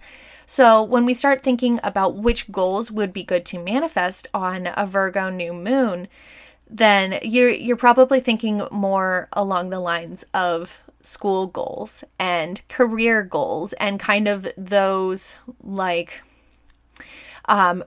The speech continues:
practical goals. So if you're, if you're trying to mes-, uh, manifest buying a house, the Virgo new moon.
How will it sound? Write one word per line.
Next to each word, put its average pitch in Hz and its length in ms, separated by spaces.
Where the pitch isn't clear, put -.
practical 202 800
goals. 214 460
So 208 500
if - 300
you're, 233 380
if 262 140
you're 247 120
trying 220 340
to 233 120
mes-, 190 380
uh, 185 200
manifest 190 680
buying 180 320
a 170 40
house, 175 500
the 208 80
Virgo 185 360
new 180 180
moon. 180 320